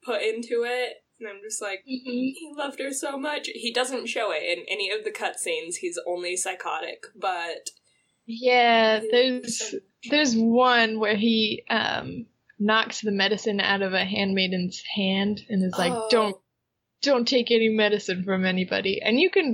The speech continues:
Speaker 2: read between the lines on that one, but
Speaker 1: Right.
Speaker 2: I feel like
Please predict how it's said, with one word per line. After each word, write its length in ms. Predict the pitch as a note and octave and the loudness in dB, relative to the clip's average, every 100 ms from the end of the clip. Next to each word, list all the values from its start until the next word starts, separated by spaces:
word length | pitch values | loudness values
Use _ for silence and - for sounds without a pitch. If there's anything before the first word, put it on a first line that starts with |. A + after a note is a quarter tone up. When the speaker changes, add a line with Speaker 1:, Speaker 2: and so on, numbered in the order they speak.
| G#3 | 4
Speaker 2:
read 240 | A3 A3+ | 4 4
between 360 | G#3+ A3 G#3+ F#3+ | 2 2 2 0
the 180 | F3+ F3 | -6 -6
lines 480 | F3+ F#2 F#3+ G3 | -4 0 0 0
on 220 | G3+ G3+ G3+ | 0 0 0
that 240 | G3+ - | 0 0
one, 480 | G#3 G#3 G#3 G#3+ A3+ - _ _ _ _ _ _ _ _ _ | 2 2 2 2 -2 -6 _ _ _ _ _ _ _ _ _
but 320 | A#3 A3+ G#3 | 4 4 2
Speaker 1:
Right. 440 | C4 A3+ G#3 F#3 - - - | -2 -4 -6 -8 -14 -6 0
Speaker 2:
I 140 | A3 | 2
feel 240 | G3+ B3 C4+ | 2 2 4
like 200 | C#4 | 2